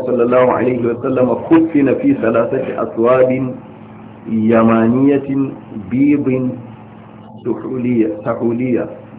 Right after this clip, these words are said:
Cewa Annabi sallallahu alaihi wa sallam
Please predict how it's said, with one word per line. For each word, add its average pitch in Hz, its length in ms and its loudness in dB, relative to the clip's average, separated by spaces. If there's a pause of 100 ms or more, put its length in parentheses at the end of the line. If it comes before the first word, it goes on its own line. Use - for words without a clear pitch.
(960)
Cewa 135 240 4
Annabi 139 240 2
sallallahu 131 480 2
alaihi 131 240 6
wa - 100 -4
sallam 135 300 2